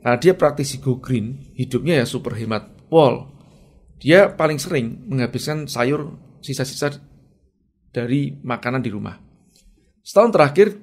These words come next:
dia hanya beli dua baju luaran seharga tujuh puluh ribu per potong. Itu pun pre-love, alias barang second. Alias sering memakai pakaian atau barang lama di lemari bekas saya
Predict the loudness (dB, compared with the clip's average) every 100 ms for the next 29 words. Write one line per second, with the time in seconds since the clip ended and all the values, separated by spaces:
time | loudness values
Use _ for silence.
0 | _ 2 4 4 2 0 -2 2 2 2
1 | 2 -2 -2 -8 -8 -6 -4 -2 -2 -4
2 | -4 -6 -4 -4 -4 -6 -10 -6 -4 -4
3 | -6 -6 -6 -10 _ _ -8 -4 -2 -4
4 | -8 -14 _ _ _ _ _ _ -6 -6
5 | -6 -6 -10 -16 _ _ _ -4 0 2
6 | 0 -4 -18 _ _ -10 -4 0 0 -2
7 | -8 -14 _ _ _ _ _ _ -6 -6
8 | -6 -8 -10 -8 -6 -6 -10 _ _ _
9 | _ _ _ _ 0 2 2 0 -4 -2
10 | -4 -2 -2 -2 0 0 0 -6 -4 -4
11 | -4 -4 -4 -4 -4 -6 -6 -4 -4 -4
12 | -10 -20 _ _ _ _ _ _ -4 0
13 | 0 2 2 2 0 -6